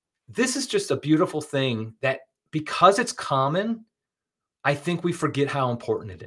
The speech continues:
is and how beautiful it is. And put that on a balance, on a scale, so to speak, with the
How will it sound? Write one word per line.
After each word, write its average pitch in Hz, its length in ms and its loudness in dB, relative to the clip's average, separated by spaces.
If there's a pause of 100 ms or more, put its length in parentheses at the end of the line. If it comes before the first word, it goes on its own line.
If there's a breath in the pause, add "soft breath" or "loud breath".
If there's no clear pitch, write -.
is - 220 -18 (160)
and 104 80 -12
how 110 120 -2
beautiful 107 560 -4
it - 220 -18
is. - 180 -14 (2000 loud breath)
And 170 160 -2
put 302 340 2
that 190 500 0 (140)
on 160 200 -2
a 143 40 2
balance, 147 540 0
on 120 80 -2
a 113 40 -2
scale, 196 400 6
so 196 140 -2
to 113 80 -6
speak, 117 280 -8
with 160 560 2 (480)
the 135 140 -8